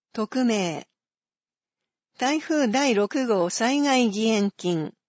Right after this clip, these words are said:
防災ボランティアのぞみ、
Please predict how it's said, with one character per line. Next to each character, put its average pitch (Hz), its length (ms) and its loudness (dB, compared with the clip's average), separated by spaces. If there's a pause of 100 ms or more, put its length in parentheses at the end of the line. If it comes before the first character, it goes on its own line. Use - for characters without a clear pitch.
(840)
防 262 200 -2
災 294 260 -2
ボ 254 120 2
ラ 277 140 2
ン 262 100 0
テ - 140 -12
ィ 151 120 -4
ア - 140 -10
の 165 160 -4
ぞ 190 220 -2
み、 156 260 -4